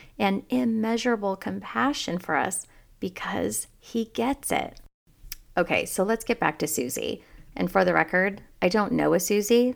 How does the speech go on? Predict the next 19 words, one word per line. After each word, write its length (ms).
That 100
was 120
just 200
a 40
name 240
I 60
thought 240
would 120
be 120
cool 260
to 80
throw 260
in 140
here. 280
<laughs> 80
But 120
whatever 360
Susie 420
did 440